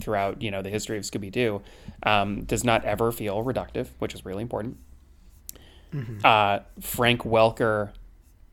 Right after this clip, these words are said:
Speaker 1: is absolutely legendary in this. This is peak Fred.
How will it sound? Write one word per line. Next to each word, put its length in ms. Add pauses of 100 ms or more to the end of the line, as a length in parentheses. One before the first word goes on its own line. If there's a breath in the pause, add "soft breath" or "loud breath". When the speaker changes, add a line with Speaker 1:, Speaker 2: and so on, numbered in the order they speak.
(160)
Speaker 1:
is 340
absolutely 500
legendary 520
in 60
this. 180
This 200
is 80
peak 240
Fred. 460